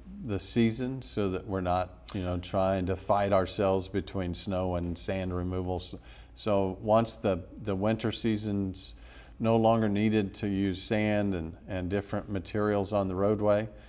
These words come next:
then we send the, the street sweepers out, um, and cover the main arterials where we have sand,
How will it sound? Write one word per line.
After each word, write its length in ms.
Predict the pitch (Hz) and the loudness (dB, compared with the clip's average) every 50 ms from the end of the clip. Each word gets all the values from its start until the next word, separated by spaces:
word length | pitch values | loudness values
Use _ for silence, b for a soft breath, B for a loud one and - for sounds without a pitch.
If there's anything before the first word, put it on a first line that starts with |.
| B B B B B B B - | B B B B B B B 2
then 160 | 120 117 117 | 4 4 6
we 120 | 120 127 | 6 4
send 400 | 120 - - 127 120 117 117 113 | 4 2 2 2 2 2 4 2
the, 120 | 110 110 110 - - - - - | 2 0 -2 -4 -12 -14 -8 -4
the 240 | 107 101 101 98 95 - - - | -2 0 0 0 -2 -6 -10 -10
street 360 | - - - 139 135 135 127 | -8 0 2 4 4 4 2
sweepers 480 | - - 127 123 123 123 120 113 101 | 2 2 2 2 2 2 0 0 2
out, 360 | 117 110 104 117 127 - - - - - - - - b b b b b b b b - | 2 2 2 2 0 -4 -8 -12 -18 -20 -20 -20 -20 b b b b b b b b -8
um, 540 | - 98 92 90 87 87 87 87 87 87 90 - - - | -6 -4 -2 -2 0 -2 -2 -2 -4 -6 -8 -12 -14 -10
and 300 | - 104 92 87 90 87 | -6 -6 -4 -4 -6 -2
cover 300 | - 120 113 110 113 117 | 2 2 2 4 4 2
the 120 | 104 104 98 | 2 2 2
main 300 | 98 104 104 107 107 101 | 2 2 2 2 2 2
arterials 680 | 98 95 95 90 - - 107 104 107 107 110 104 98 107 | 2 0 0 -2 -2 -2 0 2 2 4 2 2 0 -2
where 140 | 104 98 95 | -2 -2 0
we 220 | 92 95 95 87 | 0 0 -2 0
have 440 | 87 95 90 85 82 82 82 80 - | 0 0 0 0 0 -2 -6 -10 -10
sand, 640 | - - - 107 101 104 104 104 104 104 101 95 98 | -10 -4 -2 -2 0 0 0 0 0 -2 -2 -4 -6